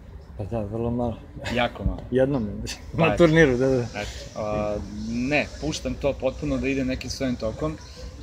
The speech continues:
Speaker 2: i sačekat ću onaj trenutak kada moje dete po meni, a, bude zrelo da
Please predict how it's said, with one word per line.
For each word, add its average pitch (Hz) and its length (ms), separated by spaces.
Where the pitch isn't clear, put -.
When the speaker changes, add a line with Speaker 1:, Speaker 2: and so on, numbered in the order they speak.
Speaker 2:
i 120 400
sačekat 127 520
ću - 200
onaj 135 140
trenutak 123 540
kada 120 240
moje 131 260
dete 131 440
po 127 140
meni, 139 420
a, 113 680
bude 131 300
zrelo 131 460
da 131 440